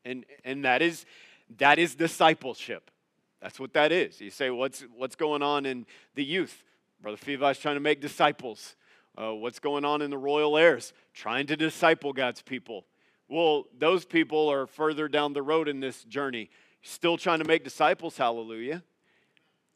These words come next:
You can still grow when you're in your seventies. You can still be used of God when you're in your seventies and eighties and nineties.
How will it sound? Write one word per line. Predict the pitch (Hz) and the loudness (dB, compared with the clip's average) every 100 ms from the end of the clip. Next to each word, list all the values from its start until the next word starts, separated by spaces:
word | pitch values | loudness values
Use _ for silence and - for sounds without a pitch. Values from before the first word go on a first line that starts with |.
| _ | _
You | - 175 | -6 0
can | 208 | 0
still | 185 196 156 | 2 0 0
grow | 123 151 | 2 2
when | 156 127 | 2 -4
you're | 123 131 | -8 -8
in | |
your | 135 | -10
seventies. | 107 123 127 123 107 110 - - _ _ _ _ _ _ _ _ _ _ _ _ _ - | -8 -6 -4 -6 -10 -10 -12 -20 _ _ _ _ _ _ _ _ _ _ _ _ _ -8
You | 147 | -6
can | 175 175 | 2 2
still | 165 180 156 | 2 -2 -2
be | 147 | -2
used | 143 147 120 | -4 -6 -6
of | 139 107 | -8 -2
God | 131 131 151 117 | 2 6 6 4
when | 127 131 | -4 -10
you're | 127 123 | -8 -10
in | 120 | -10
your | 117 | -10
seventies | 113 120 117 123 127 123 | -8 -4 -4 -4 -8 -8
and | 107 104 | -8 -8
eighties | 107 113 120 123 110 | -6 -6 -6 -8 -12
and | 110 | -14
nineties. | 101 101 104 110 123 - | -10 -12 -10 -10 -12 -14